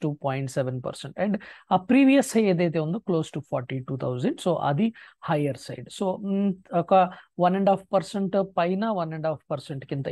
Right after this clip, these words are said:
ఇంతకు మించి రేంజ్ అనేది మనకి, ఆమ్, ఆ, రేపటికి, at least ఫ్రైడేకి ఇంతకు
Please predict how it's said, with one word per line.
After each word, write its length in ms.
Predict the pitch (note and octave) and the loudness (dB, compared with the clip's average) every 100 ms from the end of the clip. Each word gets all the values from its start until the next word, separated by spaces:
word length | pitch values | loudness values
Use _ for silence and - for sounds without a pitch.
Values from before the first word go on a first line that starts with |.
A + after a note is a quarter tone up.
| D3+ | 0
ఇంతకు 260 | D#3+ E3+ F3+ | 0 2 2
మించి 240 | G#3 - A3 E3 | 2 4 4 4
రేంజ్ 300 | E3+ F3+ E3+ | 4 2 0
అనేది 260 | D#3+ E3 D#3 D3 | 0 -2 -4 -6
మనకి, 280 | C#3+ D3+ C#3 - - - D#3+ | -6 -4 -6 -6 -20 -12 -4
ఆమ్, 240 | D3 C#3 C#3 - F3 | -2 0 -4 -6 0
ఆ, 40 | D3 C3+ | 0 4
రేపటికి, 600 | F3+ F#3+ F#3+ C3 C#3 - - C#3+ | 2 2 -2 -6 -8 -16 -10 -6
at 80 | E3+ | -2
least 200 | D3 - - | -4 -4 -8
ఫ్రైడేకి 540 | E3 D#3 E3+ F#3 F3+ E3+ D3+ | 0 2 4 4 4 -2 -2
ఇంతకు 240 | C#3+ D3 | -4 -6